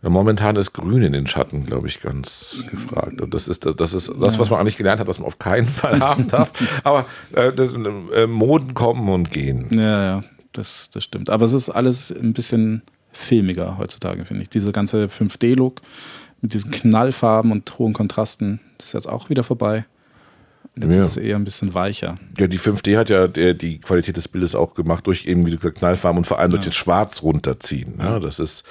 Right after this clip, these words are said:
Speaker 1: das, da sind wir jetzt weg. Momentan ist, liegt das Schwarz, um nochmal deine Frage von ganz
Speaker 2: Mhm.
Speaker 1: vorher aufzugreifen, momentan liegt's nicht auf. Also,
Speaker 2: Ja.
Speaker 1: wenn man's ganz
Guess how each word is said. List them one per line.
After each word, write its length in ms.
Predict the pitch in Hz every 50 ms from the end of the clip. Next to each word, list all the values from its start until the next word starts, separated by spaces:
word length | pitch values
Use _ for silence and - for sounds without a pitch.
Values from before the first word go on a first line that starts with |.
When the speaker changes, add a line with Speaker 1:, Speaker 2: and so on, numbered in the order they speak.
| - - - - - - -
Speaker 1:
das, 240 | - 92 101 117 123
da 120 | - 98 101
sind 160 | 117 143 139
wir 80 | 127
jetzt 200 | 117 113 110 -
weg. 160 | 101 120 151 120
Momentan 480 | 107 117 135 143 139 131 123 131 135
ist, 180 | 127 117 107 -
liegt 240 | 117 123 131 - -
das 80 | 113 -
Schwarz, 440 | - - 101 98 117 143 - - -
um 280 | - 104 107 107 98 -
nochmal 400 | - 113 127 135 139 120 107 95 -
deine 180 | - 101 101 101
Frage 280 | 98 - 104 104 98 92
von 200 | - - 98 92
ganz 300 | 110 131 160 - - 139
Speaker 2:
Mhm. 40 |
Speaker 1:
vorher 220 | 120 117 104 90 73
aufzugreifen, 520 | 71 - - 104 101 85 90 92 101 107 - - - - - - -
momentan 960 | 92 92 92 95 104 120 135 143 135 127 123 117 120 123 123 123 123 120 120 - - - - - - _ _ _ _ _ -
liegt's 460 | - - 92 101 101 - - - -
nicht 400 | 82 82 82 90 - - - -
auf. 480 | - 57 55 50 - - - - - - _ _ _ _ _ _ _ _ _ _ _ _ _ _ _ _ _ _ _ _ -
Also, 400 | - 90 85 80 82 80 76 73 - - _ _ - - -
Speaker 2:
Ja. 160 | 117 107 98 - - - - _
Speaker 1:
wenn 260 | - 76 92 98 98 101
man's 400 | 98 92 92 82 - - - -
ganz 640 | - 92 90 87 85 - - - - - - -